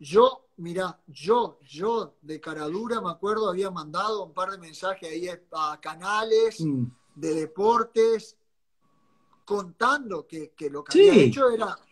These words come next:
Speaker 1: era como algo
Speaker 2: Hay
Speaker 1: histórico
Speaker 2: tantas,
Speaker 1: para el
Speaker 2: perdóname,
Speaker 1: país.
Speaker 2: tanta noticia mala de Argentina,
Speaker 1: Sí.
Speaker 2: que esto es una buena noticia.
Speaker 1: Pero bueno, no, no, no, no, no. O sea, gané el primer mundial, fui el primero, como te dije.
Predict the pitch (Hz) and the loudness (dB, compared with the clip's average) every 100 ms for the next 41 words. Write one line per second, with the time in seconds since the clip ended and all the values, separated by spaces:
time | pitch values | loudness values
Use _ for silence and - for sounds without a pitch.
0 | - 165 185 208 - 175 165 185 185 233 | -16 -6 -2 -2 -4 -10 -6 -2 6 8
1 | 220 349 311 285 - 226 254 233 160 151 | 8 8 10 8 10 8 8 6 4 0
2 | 208 277 339 254 247 214 202 269 220 220 | -2 -2 -2 -2 -2 -4 -4 -6 -4 -4
3 | 202 175 151 151 151 131 156 139 139 127 | -2 -2 -2 -6 -8 -6 -4 0 0 0
4 | 131 131 _ _ _ _ _ - 180 170 | -2 -4 _ _ _ _ _ -8 -6 4
5 | 170 427 277 - 208 208 214 196 196 330 | 6 6 6 4 6 6 6 4 2 2
6 | 247 123 127 117 113 _ _ _ _ _ | 2 0 -4 -10 -12 _ _ _ _ _
7 | _ _ _ _ - - _ 190 180 175 | _ _ _ _ -20 -20 _ 0 2 4
8 | 208 220 196 180 175 170 165 160 160 156 | 2 0 -2 -4 -10 -10 -14 -12 -12 -10
9 | 151 143 139 135 143 143 170 156 175 202 | -12 -12 -12 -10 -6 0 0 2 0 2
10 | 220 226 240 240 226 220 254 262 - 240 | 0 -2 -2 -2 -4 0 0 0 -6 -4
11 | 240 226 214 247 247 226 220 214 226 247 | -4 -6 -10 -4 -4 -4 -8 -8 -10 -6
12 | 233 233 | -6 -8